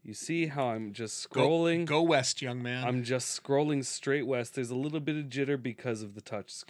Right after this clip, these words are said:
Speaker 1: screen,
Speaker 2: of the
Speaker 1: right?
Speaker 2: touch screen, sure.
Speaker 1: But actually, I'll zoom out a little bit more.
Speaker 2: Yeah.
Speaker 1: Just continue going straight west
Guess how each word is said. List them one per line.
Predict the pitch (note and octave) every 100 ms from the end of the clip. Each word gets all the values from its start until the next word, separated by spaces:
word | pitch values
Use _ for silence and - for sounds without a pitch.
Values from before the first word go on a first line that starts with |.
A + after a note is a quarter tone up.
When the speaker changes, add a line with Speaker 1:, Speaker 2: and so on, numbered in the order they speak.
| D3
Speaker 1:
screen, | G3
Speaker 2:
of |
the | G#2+
Speaker 1:
right? | A2
Speaker 2:
touch | D#3
screen, | - D3+ A#3+
sure. | - F4+ D#4 -
Speaker 1:
But | G2+
actually, | F#2+ - F2+
I'll | F#2
zoom | F2 G2+ G2
out | G2
a | F#2
little | F#2+
bit | F#2 F2
more. | F#2+ F2+ G#2+ C4
Speaker 2:
Yeah. | C4 C4+ _ _ _
Speaker 1:
Just | A2 -
continue | - - C3+ C3+
going | C3 C3 B2+
straight | - A2+ C3+
west | C3 A#2+ A2+ C#3+ -